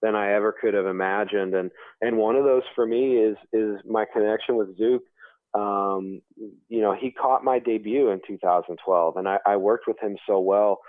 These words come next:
uh, early in my career, and, and he was a big reason why he kept putting, uh, you know, a number one down, and he kept calling for the fastball, and he's such a big reason why I was able to develop,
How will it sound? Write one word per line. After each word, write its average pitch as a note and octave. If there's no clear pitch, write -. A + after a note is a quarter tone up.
uh, F#2+
early A2
in G#2
my G2+
career, G#2
and, F#2+
and G2
he B2
was C3
a C3+
big B2
reason C3
why A2+
he -
kept C#3
putting, C3+
uh, A2+
you A#2
know, B2
a A#2+
number C3
one C3+
down, G2+
and A2
he A#2
kept B2+
calling B2+
for B2
the A#2+
fastball, A2+
and G2+
he's G#2+
such A#2+
a B2
big A#2+
reason A#2
why A2+
I G#2+
was G#2+
able A2
to G2+
develop, A2+